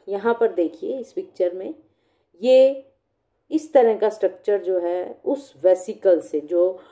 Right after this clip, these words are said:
auditory vesicle है उससे क्या बनता है, दो part जो है वो differentiate होते हैं, जिसके हमने बताया था जो ventral part होता है वह secule और cochlear duct बनाता है,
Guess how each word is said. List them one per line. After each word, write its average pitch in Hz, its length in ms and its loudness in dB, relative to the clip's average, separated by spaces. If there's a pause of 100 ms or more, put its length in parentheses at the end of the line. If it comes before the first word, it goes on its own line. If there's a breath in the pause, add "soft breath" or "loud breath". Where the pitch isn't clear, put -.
(200 loud breath)
auditory 220 560 2
vesicle 175 600 -4
है 175 160 -10
उससे 196 800 -8 (280)
क्या 208 160 -2
बनता 185 340 -8
है, 208 180 -6
दो 233 200 8
part 170 360 -6
जो 175 140 -8
है 170 120 -8
वो 196 100 -6
differentiate 180 680 -6
होते 165 220 -8
हैं, 202 80 -10
जिसके 185 400 -8
हमने 180 280 -8
बताया 170 320 -12
था 285 220 -8 (420 loud breath)
जो 190 140 6
ventral 196 520 0
part 208 300 2
होता 196 240 -4
है 202 100 -2
वह 185 100 -2
secule 190 720 -6 (400)
और 175 180 -2
cochlear 180 580 -2
duct 180 300 -8
बनाता 170 400 -10
है, 214 240 -12